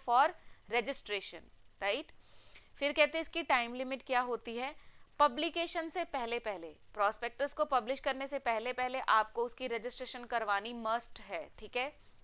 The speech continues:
फिर सिग्नेचर्स, उसके ऊपर सिग्नेचर्स होने चाहिए हर एक उस पर्सन के जिसका प्रोस्पेक्टस में नेम लिखा गया है as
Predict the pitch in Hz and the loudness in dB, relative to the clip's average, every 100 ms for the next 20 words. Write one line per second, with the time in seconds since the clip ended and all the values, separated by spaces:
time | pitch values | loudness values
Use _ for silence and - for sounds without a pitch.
0 | - - - - - - - - - - | -20 -20 -20 -20 -20 -20 -20 -20 -18 0
1 | 294 269 294 233 240 220 240 247 320 - | 0 2 -4 -4 -6 -6 -4 -2 -4 -8
2 | - - 247 - 302 302 302 302 240 247 | -20 -10 -10 -2 0 4 2 2 -4 -2
3 | 240 277 277 277 262 277 269 262 285 233 | 0 0 -2 -4 -6 -4 -4 -2 -2 4
4 | 269 339 - - - - 277 - - 226 | 4 4 -4 -16 -20 -8 -8 -2 4 4
5 | - 202 156 170 196 277 - - - - | 2 -6 -6 -8 -8 -8 -14 -20 -20 -8
6 | 247 - 294 277 247 254 247 - 262 262 | -6 2 2 6 4 4 -4 -2 -4 -4
7 | 269 240 233 247 269 262 - 247 226 226 | -6 -2 0 0 -2 -6 -2 -4 0 2
8 | 226 233 262 208 208 | 2 0 -2 2 2